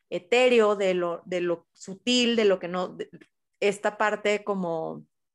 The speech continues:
pues ya si nos ponemos espirituales, pues sí, la parte espiritual, esta conexión con el todo, si lo aterrizamos es la conexión con mamá, con lo que me nutre, ¿no? En el parto se rompe y es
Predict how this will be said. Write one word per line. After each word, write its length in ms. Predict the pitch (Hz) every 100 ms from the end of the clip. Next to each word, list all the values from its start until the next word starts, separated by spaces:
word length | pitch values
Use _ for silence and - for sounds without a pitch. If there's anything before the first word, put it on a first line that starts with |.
| _ _ _ _ _
pues 140 | 190
ya 120 | 196
si 100 | 190
nos 80 | 202
ponemos 200 | 202 185
espirituales, 520 | 214 214 180 180 185
pues 140 | 196 196
sí, 100 | 311
la 120 | 196
parte 200 | 190 226
espiritual, 500 | 220 226 196 202 190
esta 220 | 175 190
conexión 340 | 196 185 - 165
con 140 | 196
el 120 | 226
todo, 360 | 294 247 269 - _ _ _
si 120 | -
lo 100 | 202
aterrizamos 640 | 190 202 196 190 202 202 208
es 60 | 208
la 140 | 214
conexión 440 | 208 175 - 190
con 220 | 185 196 185
mamá, 320 | 170 220 226
con 140 | 180
lo 120 | 165
que 80 | -
me 140 | 165 175
nutre, 420 | 226 226 277 - -
¿no? 300 | 185 294 - _ - - - _ _ -
En 160 | 185
el 120 | 190 190
parto 440 | 208 214 233 247
se 160 | - 190
rompe 440 | 247 381 - - _ _ _ _ _ _
y 140 | 180
es 200 | 185 190